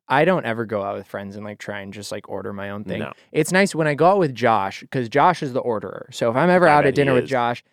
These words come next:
Speaker 1: he will order everything. Josh does have a tendency to overorder, though.
Speaker 2: See, I'm, I'm okay with that. The more I get, I'm like, "You don't have to finish it all.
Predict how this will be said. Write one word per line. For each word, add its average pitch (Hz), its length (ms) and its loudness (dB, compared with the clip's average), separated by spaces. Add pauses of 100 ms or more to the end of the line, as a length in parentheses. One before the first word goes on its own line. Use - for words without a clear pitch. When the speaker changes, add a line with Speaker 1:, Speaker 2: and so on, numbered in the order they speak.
(180)
Speaker 1:
he 175 340 2
will 135 240 4
order 123 220 4
everything. 113 360 0 (120)
Josh 180 320 4
does 160 200 4
have 170 100 0
a 131 60 -4
tendency 123 440 -6
to 104 120 -2 (280)
overorder, 139 520 0
though. 160 320 0 (340)
Speaker 2:
See, - 180 -6
I'm, 202 300 -2
I'm 147 160 -6
okay 127 300 0
with 117 140 0
that. 147 260 -4
The 110 100 -4
more 131 300 0
I 113 160 0
get, 120 240 -2
I'm 113 120 -6
like, 95 240 -4 (280)
"You 117 80 -2
don't 143 140 0
have 165 100 -6
to 131 100 -6
finish 107 380 -8
it - 80 -12
all. 73 280 -16